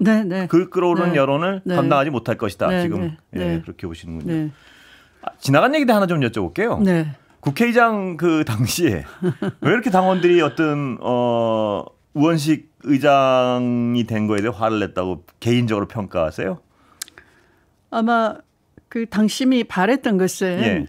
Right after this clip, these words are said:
Speaker 1: 정치 효능감이었을 거예요.
Speaker 2: 예.
Speaker 1: 이십일 대 국회에서
Speaker 2: 예.
Speaker 1: 꽉 막혔으니까요.
Speaker 2: 네.
Speaker 1: 아무것도 안 되고, 또 거꾸로 역행하고.
Speaker 2: 예.
Speaker 1: 네. 그래서 결국은 검찰 쿠데타 세력에게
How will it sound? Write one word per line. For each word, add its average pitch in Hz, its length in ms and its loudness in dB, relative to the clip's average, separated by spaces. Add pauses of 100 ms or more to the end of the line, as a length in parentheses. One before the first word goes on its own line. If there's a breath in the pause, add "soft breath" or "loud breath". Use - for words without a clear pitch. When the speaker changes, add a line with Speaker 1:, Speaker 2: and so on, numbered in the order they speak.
(160)
Speaker 1:
정치 208 380 -2
효능감이었을 214 880 2
거예요. 170 680 0
Speaker 2:
예. 208 60 2
Speaker 1:
이십일 208 340 0
대 202 140 2
국회에서 175 1160 -2
Speaker 2:
예. 110 180 0
Speaker 1:
꽉 294 180 0
막혔으니까요. 196 1040 0
Speaker 2:
네. 92 200 -2
Speaker 1:
아무것도 202 360 0
안 170 180 -2
되고, 170 460 0 (580 loud breath)
또 180 640 -4
거꾸로 285 440 2
역행하고. 190 840 2
Speaker 2:
예. 95 200 -4
Speaker 1:
네. 175 300 -2 (100)
그래서 208 280 -4
결국은 220 520 -2 (420 soft breath)
검찰 226 360 0
쿠데타 226 480 -2
세력에게 190 920 -4